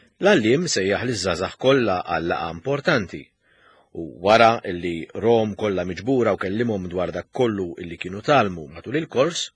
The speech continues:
ħabbrilhom illi id-diriġenti tat-Teatru Nazzjonali kienu iddeċidew illi kellha tiġi mtella minnhom attività bi skop nobbli,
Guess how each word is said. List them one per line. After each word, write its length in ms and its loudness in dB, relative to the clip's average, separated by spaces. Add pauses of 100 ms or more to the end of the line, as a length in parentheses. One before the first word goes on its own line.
(800)
ħabbrilhom 480 6
illi 220 -2 (100)
id-diriġenti 920 -2 (100)
tat-Teatru 560 -12
Nazzjonali 680 -2 (420)
kienu 320 4 (160)
iddeċidew 640 2 (300)
illi 180 -10
kellha 320 2
tiġi 240 -4
mtella 400 0
minnhom 480 -4 (400)
attività 720 -6 (240)
bi 160 -12
skop 400 -8
nobbli, 380 -2